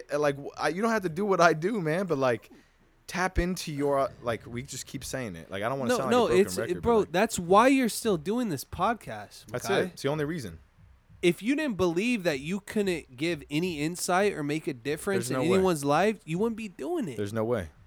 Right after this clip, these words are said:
Speaker 2: And that's what's, I guess we could now say, the r-, why are you still doing this podcast is because you still see the good in other people as
Speaker 1: Thousand
Speaker 2: you've grown in
Speaker 1: percent.
Speaker 2: yourself.
Speaker 1: A thousand percent.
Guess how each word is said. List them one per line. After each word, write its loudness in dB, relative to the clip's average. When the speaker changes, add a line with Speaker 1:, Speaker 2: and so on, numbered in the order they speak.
Speaker 2:
And 0
that's 4
what's, 2
I 0
guess -2
we -6
could -6
now 0
say, -4
the -6
r-, -8
why 2
are 2
you -6
still -4
doing -4
this -8
podcast -4
is -12
because -4
you -14
still -2
see -4
the -6
good -4
in -2
other -2
people -8
as -4
Speaker 1:
Thousand 0
Speaker 2:
you've -6
grown -2
in -4
Speaker 1:
percent. -4
Speaker 2:
yourself. -12
Speaker 1:
A -6
thousand -2
percent. -10